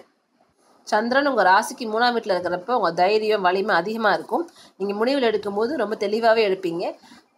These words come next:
எந்த முடிவுமே தைரியமா ஃபேஸ் பண்ணுவீங்க. எந்த பிரச்சனைகள் வந்தாலும், தொழிலையும் சரி, குடும்பத்திலயும் சரி, பிரச்சனைகள், என்ன பிரச்சனை வந்தாலும், அது தைரியமா எதிர்நோக்க தன் துணிச்சல் இந்த காலகட்டத்துல உங்களுக்கு வந்துரும்.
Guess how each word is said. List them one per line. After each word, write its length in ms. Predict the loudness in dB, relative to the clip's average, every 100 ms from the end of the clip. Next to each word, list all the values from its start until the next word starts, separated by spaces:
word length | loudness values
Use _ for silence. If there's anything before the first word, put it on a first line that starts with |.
| -8
எந்த 200 | -4 0
முடிவுமே 420 | 0 0 0 -2 2
தைரியமா 500 | 4 4 2 -2 0
ஃபேஸ் 220 | -2 -2
பண்ணுவீங்க. 340 | -4 -4 -4 -6
எந்த 200 | -2 -2
பிரச்சனைகள் 420 | 0 -2 0 0
வந்தாலும், 480 | 2 2 0 0 -4
தொழிலையும் 380 | -4 -2 -2 -4
சரி, 280 | -4 -6 -6 -8
குடும்பத்திலயும் 440 | -4 -4 -4 -4
சரி, 120 | -2
பிரச்சனைகள், 460 | -2 -4 -4 -4 -2
என்ன 160 | -2 -2
பிரச்சனை 320 | -2 -4 -4 -2
வந்தாலும், 380 | 2 2 0 -6 -20 -12
அது 140 | -4 2
தைரியமா 440 | 2 2 0 0
எதிர்நோக்க 560 | 0 -2 -4 -4 0 -2
தன் 240 | 0 -2
துணிச்சல் 380 | -2 -6 -4 -4
இந்த 140 | -4 2
காலகட்டத்துல 480 | 2 2 0 -2 -4
உங்களுக்கு 320 | -4 -6 -2 -2
வந்துரும். 340 | 0 0